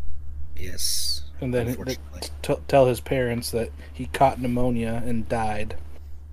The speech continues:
Speaker 2: but wouldn't let him see the body.
Speaker 1: Mm-hmm.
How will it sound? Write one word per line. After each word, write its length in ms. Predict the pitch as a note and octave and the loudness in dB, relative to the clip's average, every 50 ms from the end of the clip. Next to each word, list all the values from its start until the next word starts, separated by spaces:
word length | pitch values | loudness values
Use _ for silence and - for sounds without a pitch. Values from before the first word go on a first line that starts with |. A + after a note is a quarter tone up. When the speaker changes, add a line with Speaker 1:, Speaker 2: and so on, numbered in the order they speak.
| - - - - - - | -14 -14 -12 -12 -4 0
Speaker 2:
but 120 | C3+ B2 | 0 2
wouldn't 260 | A#2 B2+ C3 A#2+ A#2+ A#2+ | 2 2 2 2 0 -2
let 120 | A#2+ A#2 | 0 0
him 100 | A#2 A#2 | 0 0
see 160 | - - B2+ | 0 -2 -2
the 80 | A2 A2 | -2 -2
body. 360 | G2+ A2 A2 A2+ A2+ A#2+ B2 - - - - - - - - - - - - - - - - - - - - - - - - | 0 0 0 -2 -2 -2 -4 -2 0 0 2 4 6 6 6 6 6 6 4 4 0 -2 -2 -2 0 2 2 4 4 6 6
Speaker 1:
Mm-hmm. 380 | G#2+ G2 F#2 F2 - A2+ A2+ A#2+ | 6 6 6 6 6 6 6 6